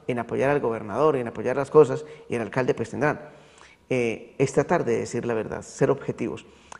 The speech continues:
Ellos son, eh, La Tarde, Todelar, Ecos trece sesenta, y me perdonan, pues, en televisión estamos, mm,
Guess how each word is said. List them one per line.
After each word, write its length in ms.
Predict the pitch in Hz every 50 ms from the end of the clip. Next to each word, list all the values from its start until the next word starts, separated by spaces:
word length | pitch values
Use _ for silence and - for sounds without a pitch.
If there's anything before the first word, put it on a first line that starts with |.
| _ - -
Ellos 320 | - 135 131 127 147 143
son, 380 | - 151 147 156 165 165 151 - -
eh, 420 | 117 120 117 110 110 107 107 - -
La 140 | 120 127 -
Tarde, 320 | 135 127 131 147 165 170 - - - - - - - - - - -
Todelar, 520 | - 120 110 110 110 113 120 139 156 151 - - - - - _ _ _ _ _ _ _
Ecos 420 | 123 135 131 - 135 131 - - -
trece 260 | 135 127 127 135 135
sesenta, 320 | 135 127 - 156 147 165
y 20 | 156
me 80 | 160
perdonan, 300 | 165 190 202 202 185 156
pues, 240 | 139 170 156 - -
en 200 | 101 107 113 110
televisión 500 | - 113 107 113 113 113 120 117 135 151 - - - - - - - - - - _ _ _
estamos, 600 | - - - - 120 117 123 127 127 123 - - -
mm, 380 | - 117 113 110 107 107 104